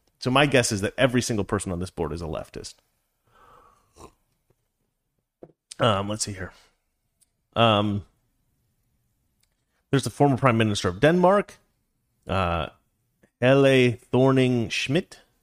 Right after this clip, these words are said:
She declared that she does not believe in eternal life, salvation, or heaven and hell, according to the publication. Uh,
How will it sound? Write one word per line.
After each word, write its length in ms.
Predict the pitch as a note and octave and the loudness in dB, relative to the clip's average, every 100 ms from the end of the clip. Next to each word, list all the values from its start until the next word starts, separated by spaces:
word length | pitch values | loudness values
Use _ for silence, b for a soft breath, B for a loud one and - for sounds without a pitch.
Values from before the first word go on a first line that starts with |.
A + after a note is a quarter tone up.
| _ _ _ _ _ _ | _ _ _ _ _ _
She 140 | - | -2
declared 300 | C3+ C3 C3+ | 0 4 2
that 100 | A#2+ | 2
she 120 | - C3 | 0 -2
does 140 | A#2+ | 2
not 180 | D#3+ F#2+ | 2 4
believe 300 | D#3 F3+ E3+ | 4 4 2
in 160 | C3+ | 0
eternal 340 | C3 - F3+ E3 | -2 0 0 0
life, 220 | D#3 E3+ | 0 -2
salvation, 480 | - D#3+ D3 D#3 D#3+ | -2 -2 -2 -4 -2
or 120 | C#3+ | -4
heaven 440 | - D#3 E3+ E3 - - | -2 -2 0 -4 -10 -6
and 160 | C3+ B2+ | -4 -2
hell, 400 | D3+ G3+ C#3 E2 | 2 2 2 0
according 320 | - G2 F#2 | -2 -2 -2
to 80 | F2 | -6
the 80 | F2 | -6
publication. 640 | F#2+ F2 F2+ F2+ - D3+ b b b b - | -6 -4 -4 -4 -4 -6 b b b b -4
Uh, 440 | F2 E2 D#2 C2 | -2 -2 -2 -6